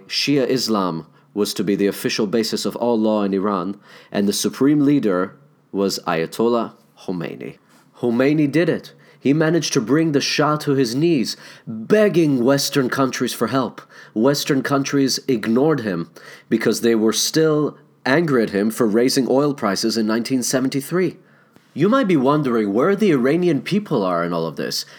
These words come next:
A country of over eighty million people, not everybody would support Khomeini, right? Well, the Shah did a lot to alienate them, actually. When he crowned himself Shah and married his wife,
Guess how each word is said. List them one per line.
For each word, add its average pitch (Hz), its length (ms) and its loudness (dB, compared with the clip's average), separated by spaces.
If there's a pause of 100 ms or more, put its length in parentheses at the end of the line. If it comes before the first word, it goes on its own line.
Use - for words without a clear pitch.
(100)
A 110 100 -4
country 165 500 0
of 123 180 0
over 139 480 2
eighty 147 260 2
million 147 380 2
people, 160 500 -2 (140)
not 180 200 4
everybody 156 380 2
would 113 160 2
support 120 320 -2
Khomeini, 127 400 2
right? 135 260 -2 (380)
Well, 160 320 2
the 151 100 0
Shah 226 360 2
did 220 180 2
a 202 60 4 (120)
lot 226 140 0
to - 180 -2
alienate 160 600 0
them, 87 160 -6
actually. 101 500 -4 (360)
When 143 200 4
he 208 300 2
crowned 196 400 2
himself 151 360 0
Shah 180 500 0 (360)
and 127 360 0
married 156 320 2
his 135 180 -2
wife, 143 400 -2